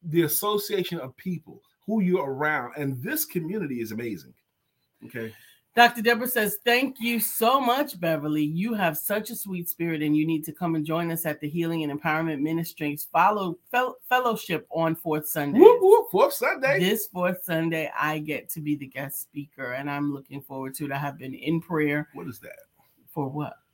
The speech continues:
Speaker 2: Rhinos are
Speaker 1: Oh, s-,
Speaker 2: super confident.
Speaker 1: yes. <laughs> Okay. I didn't know what the picture was.
Speaker 2: Yeah, that's okay.
Speaker 1: Author Ness says, "We, we got, we got that." Um,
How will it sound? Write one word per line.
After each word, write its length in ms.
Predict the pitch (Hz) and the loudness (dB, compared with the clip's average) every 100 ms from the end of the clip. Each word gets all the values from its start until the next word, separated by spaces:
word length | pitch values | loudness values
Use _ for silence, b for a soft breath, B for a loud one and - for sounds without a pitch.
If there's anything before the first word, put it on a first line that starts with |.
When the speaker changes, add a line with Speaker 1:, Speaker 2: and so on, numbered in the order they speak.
| - | 0
Speaker 2:
Rhinos 680 | 160 180 220 175 139 143 147 | 6 8 8 4 2 0 4
are 80 | 143 | 6
Speaker 1:
Oh, 20 | |
s-, 60 | 123 | 6
Speaker 2:
super 220 | - 165 | 2 -2
confident. 520 | 165 170 165 135 113 165 | -2 0 0 -4 0 6
Speaker 1:
yes. 420 | 139 117 - - - | 8 8 4 -2 4
<laughs> 60 | |
Okay. 440 | 190 180 - 196 427 359 - _ B B B B B B B - | 4 4 4 2 2 -2 -4 _ B B B B B B B 6
I 80 | 175 | 6
didn't 120 | 202 | 6
know 60 | |
what 140 | 208 202 | 4 0
the 60 | 196 | -2
picture 320 | 226 226 120 | -4 -4 -4
was. 340 | - - - | -4 -8 -12
Speaker 2:
Yeah, 100 | 208 202 | -10 -8
that's 360 | - 196 190 | -6 -8 -10
okay. 220 | 220 226 240 _ _ _ _ _ | -10 -12 -12 _ _ _ _ _
Speaker 1:
Author 220 | 139 160 | 4 4
Ness 220 | 156 147 143 | 4 2 2
says, 140 | 120 | 0
"We, 220 | 135 135 | 2 0
we 180 | 123 123 | 0 4
got, 240 | 113 110 | 4 2
we 80 | 127 | -2
got 240 | 120 113 120 | -2 -2 2
that." 280 | 123 190 - _ _ _ | 0 0 -6 _ _ _
Um, 560 | 120 120 120 120 120 | -2 0 -2 -4 -6